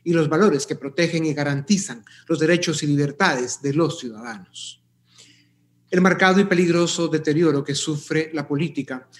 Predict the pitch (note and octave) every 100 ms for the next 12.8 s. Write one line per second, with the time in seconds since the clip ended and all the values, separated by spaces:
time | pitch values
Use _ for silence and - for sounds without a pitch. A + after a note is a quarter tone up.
0 | _ - E3+ F3+ C#3 A2 - D3 C#3+ D3+
1 | D3 - C#3+ - D#3 C#3+ E3 B2 - -
2 | - D#3 D3+ D3+ D3 D3+ C3 D3+ C#3+ D3+
3 | E3+ D3+ G#2+ A2 - B2 C#3+ - - G#2+
4 | - - - - D#3+ D#3 E3+ E3+ E3+ E3+
5 | F#3+ C#3+ A#2+ G#2 C3 - D#3+ D3 C3+ A#2+
6 | - D#3+ G#2+ F#2 _ _ _ _ - E3+
7 | F3+ - - _ _ D3 C#3+ D3+ D#3 C#3+
8 | C#3+ C3 F3+ E3+ C#3+ - - _ _ E3
9 | D#3 C#3 C#3 - F3 - B2 C#3 C3+ C3
10 | C#3 C3 C3+ C3+ F3 A#2+ A2 C#3+ D3+ G#2
11 | - - - _ - _ D3+ F3+ F#3+ C#3
12 | C3 C3+ C3+ C#3 F3+ D#3 C3